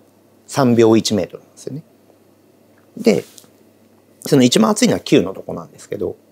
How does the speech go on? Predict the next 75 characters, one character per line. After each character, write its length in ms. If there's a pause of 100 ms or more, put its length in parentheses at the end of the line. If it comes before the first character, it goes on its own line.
(420)
ま 80
あ、 20
活 180
性 120
高 220
け 100
れ 80
ば 100
浮 140
い 40
て 120
き 80
て 100
も 60
食 320
う 40
し、 260 (420)
だ 100
か 40
ら 20
六 200
で 80
食 140
う 60
こ 100
と 80
も 140
あ 40
る 80
し、 320 (440)
下 240
に 100
追 60
っ 20
か 180
け 100
る 80
部 140
分 220
も 100
あ 40
る 80
か 120
ら、 220 (600)
四 240
メ 140
ー 60
タ 120
ー 80
ま 120
で 120
は 200
チ 120
ェ 20
ッ 60
ク 100
す 140
る 80
っ 20
て 180
い 40
う 20
の 80
で、 240
十 140
二 140
秒。 160 (1080)
何 240
も 120
せ 140
ず 100
落 140
と 100
す。 140
っ 20